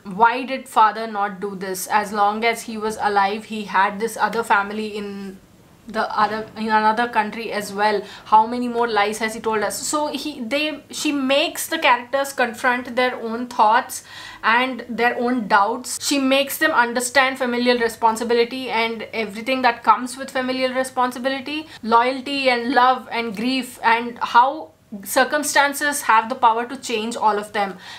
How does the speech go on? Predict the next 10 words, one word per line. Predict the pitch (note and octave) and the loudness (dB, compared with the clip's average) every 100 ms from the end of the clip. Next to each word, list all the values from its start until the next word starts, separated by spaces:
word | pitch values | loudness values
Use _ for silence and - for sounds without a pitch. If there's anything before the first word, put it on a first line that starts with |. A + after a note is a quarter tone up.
| - | 0
And | A3 A#3 A#3 | 2 2 0
I, | A3 A3+ A#3+ B3 - _ _ _ - | 2 2 0 -6 -20 _ _ _ -2
as | A#3 A#3 | 0 2
I, | B3+ B3 | -2 -2
as | A3+ A3+ A3 A3 | 0 0 0 -4
I | A#3+ | -2
mentioned | A#3+ A3 A#3 | -2 -4 -8
before, | G3+ G#3 G3+ - | -10 -6 -4 -2
I | G3+ - | -2 -2
absolutely | A3 - - A#3 A3+ A3 A#3 G#3+ | -6 -6 -6 -4 -6 -8 -8 -6